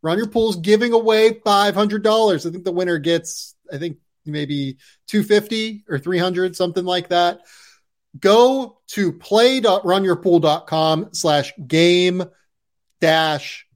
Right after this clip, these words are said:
theory, and you're gonna be able to compete in that bracket pool against me, Spins,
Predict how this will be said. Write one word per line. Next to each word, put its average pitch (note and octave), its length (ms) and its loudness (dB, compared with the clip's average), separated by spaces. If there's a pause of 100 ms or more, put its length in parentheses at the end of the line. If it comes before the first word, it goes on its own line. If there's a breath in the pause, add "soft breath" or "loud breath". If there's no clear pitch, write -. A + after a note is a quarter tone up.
(260)
theory, D3+ 600 0 (120)
and D3 120 -6
you're D3+ 140 0
gonna E3 180 0
be D#3 200 -2
able D3+ 200 0
to E3 60 -6
compete D#3+ 520 -10 (800)
in F3 400 2
that E3 220 0
bracket D#3+ 360 -4
pool D3+ 320 -4
against C#3 280 -10
me, D#3 260 -4
Spins, C#3 500 -4